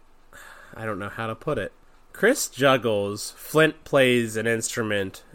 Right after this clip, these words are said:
and sometimes sings, I think. I'm not quite sure if I remember how, if Flint sings or not.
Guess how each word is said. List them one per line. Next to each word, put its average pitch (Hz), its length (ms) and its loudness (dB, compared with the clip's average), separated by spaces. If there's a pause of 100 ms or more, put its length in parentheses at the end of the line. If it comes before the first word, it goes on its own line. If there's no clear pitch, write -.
and 101 560 -4
sometimes 160 600 0
sings, 180 600 -2
I 190 120 -4
think. 214 460 -8 (520)
I'm 127 80 -6
not 123 220 -4
quite 117 240 -2 (300)
sure 104 340 -2
if 95 120 -6
I 101 40 -6
remember 95 480 -6
how, 90 200 -8 (840)
if 107 140 -4
Flint - 400 -6
sings 87 460 -8
or 92 100 -10
not. 82 320 -10